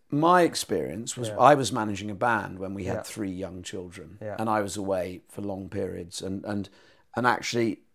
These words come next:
Speaker 1: it, it was, there was a real disconnect. I mean, I could not be a great father
Speaker 2: Yeah, right.
Speaker 1: and husband and manage a band. They were not, they, the
Speaker 2: No,
Speaker 1: two, for
Speaker 2: compatible.
Speaker 1: me, were mutually exclusive. So I, I actually sold my, um,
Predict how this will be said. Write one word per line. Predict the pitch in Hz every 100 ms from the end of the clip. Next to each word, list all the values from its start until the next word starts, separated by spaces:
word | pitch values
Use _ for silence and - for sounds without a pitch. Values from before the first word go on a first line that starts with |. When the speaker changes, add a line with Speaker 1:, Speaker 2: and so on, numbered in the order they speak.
| _ -
Speaker 1:
it, | 135 110 -
it | 110
was, | 113 -
there | 117
was | 104
a | 113
real | 110 104
disconnect. | 92 98 - 98 - 104
I |
mean, | 113
I | 95 113
could | 110 110
not | 110 -
be | 104
a | 90
great | 87 90 -
father | 107 90 90 92 _ _ -
Speaker 2:
Yeah, | 117 95 _
right. | 127 107 95
Speaker 1:
and | 101
husband | 95 95 95 92
and | 104 104
manage | 92 92
a | 92
band. | 101 95 98
They | 101
were | 104
not, | 110 110 101 - - _ _ _ _ _ _
they, | - 104
the | 120 107
Speaker 2:
No, |
Speaker 1:
two, | 135 123
for |
Speaker 2:
compatible. | 117 117 127 123
Speaker 1:
me, | 139 131 123
were | 110
mutually | 113 110 - - 90
exclusive. | - - 95 92 - -
So | 117 110 101 - - _ -
I, | 85
I | - 90
actually | 117 117 110
sold | 101 - 113 101 95
my, | 85 71 - _ _ _ 104
um, | 95 87